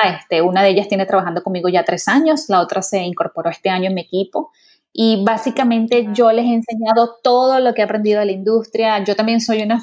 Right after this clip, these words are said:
Speaker 1: amante de cursos online, compro muchísimos cursos.
Speaker 2: Ujú.
Speaker 1: Entonces también, este, tengo, este, disponible todos los cursos para todas las personas, las chicas que trabajan conmigo. O sea, siempre estamos capacitándonos.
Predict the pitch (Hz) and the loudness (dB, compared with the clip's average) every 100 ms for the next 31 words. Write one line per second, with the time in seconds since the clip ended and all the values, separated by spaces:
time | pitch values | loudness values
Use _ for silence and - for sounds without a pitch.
0 | - _ _ _ 190 202 196 202 233 226 | -6 _ _ _ -2 0 -2 -4 -2 -2
1 | - - 202 196 277 233 190 185 214 226 | -4 -2 0 2 2 2 2 0 2 0
2 | 190 185 226 208 202 226 233 233 - - | -2 -4 -6 -6 -4 -2 0 0 0 0
3 | 226 226 294 - _ - 453 247 254 262 | 0 2 -2 -2 _ -6 -6 -6 -8 -10
4 | 262 247 240 226 240 247 233 220 226 226 | -6 0 2 2 2 2 2 4 0 0
5 | 226 - 214 196 190 - _ 226 214 220 | -4 0 0 2 0 -6 _ -2 0 2
6 | 233 226 - 208 - 208 196 180 175 180 | 4 4 2 -6 -6 -2 0 0 0 0
7 | 202 214 190 196 196 208 208 202 185 190 | 0 -2 0 0 2 4 2 2 -2 -2
8 | 202 196 180 - 180 180 185 170 170 175 | -2 -2 -2 0 0 0 -2 -6 -6 -6
9 | 170 165 - - 190 196 165 170 185 170 | -6 -8 -8 -6 -4 -2 -2 -2 -4 -6
10 | 175 202 196 190 196 185 202 226 226 262 | -2 0 2 0 0 -2 0 -2 2 2
11 | 269 - - - 165 175 160 127 139 | 2 -4 -6 -10 -6 -4 -4 -10 -14